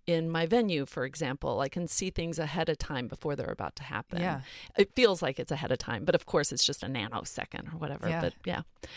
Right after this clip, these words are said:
Speaker 2: That's
Speaker 1: But,
Speaker 2: really
Speaker 1: um,
Speaker 2: fascinating.
Speaker 1: yeah.
Speaker 2: So you, you knew you wanted to get into entertainment. How
Speaker 1: Yeah.
Speaker 2: did you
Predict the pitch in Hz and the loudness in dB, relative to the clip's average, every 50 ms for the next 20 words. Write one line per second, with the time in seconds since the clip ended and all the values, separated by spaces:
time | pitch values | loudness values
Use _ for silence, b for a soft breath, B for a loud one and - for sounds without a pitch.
0 | B B B B B - 175 190 185 180 170 170 170 165 170 170 180 - 196 170 | B B B B B 4 6 6 8 8 6 4 2 0 0 -4 -4 -4 -6 -2
1 | 147 147 269 320 269 - - - 226 214 214 208 - 190 202 233 233 233 226 226 | 4 6 6 6 6 4 2 2 2 2 2 0 -2 -4 -2 -2 0 0 0 -2
2 | 214 - - 202 208 208 220 233 240 220 220 233 226 226 226 220 214 202 - 180 | -4 -6 -4 -2 -2 0 0 -2 -2 -4 -4 -4 -4 -4 -4 -4 -6 -6 -6 -6
3 | 170 175 175 175 185 - 170 170 165 165 - 170 160 160 156 - - 165 - 220 | -4 -4 -4 -4 -6 -6 -4 -6 -6 -6 -6 -4 -4 -4 -6 -8 -8 -4 2 4
4 | 220 202 156 147 220 185 180 180 180 190 185 185 175 170 170 165 165 165 | 4 4 4 2 -2 -4 -6 -6 -4 -4 -2 -2 -2 -2 -4 -4 -6 -8